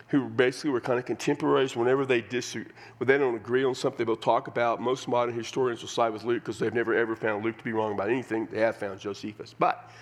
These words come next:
Josephus talks about this event. And he talks about Herod being dressed in this silver robe, and when he walks out and the sun hits the robe, it glistens and shines, and it got this aura about him, uh,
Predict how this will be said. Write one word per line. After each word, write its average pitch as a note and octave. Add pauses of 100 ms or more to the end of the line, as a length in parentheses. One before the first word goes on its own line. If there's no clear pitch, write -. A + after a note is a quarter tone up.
(280)
Josephus G3
talks G3+
about A2
this -
event. - (680)
And D3+
he G3
talks G3+
about C3+ (380)
Herod F#3
being D3+
dressed D3+
in D3
this B2+
silver F#3+
robe, A#2
and A2
when B2+
he A#2+
walks C3+
out D3+
and B2
the G#2+
sun D#3
hits C3+
the A#2+
robe, A#2 (320)
it A2
glistens C3
and G#2+
shines, C3
and A#2
it A2
got A2+
this G#2
aura C#3+
about A2
him, A2+ (360)
uh, B2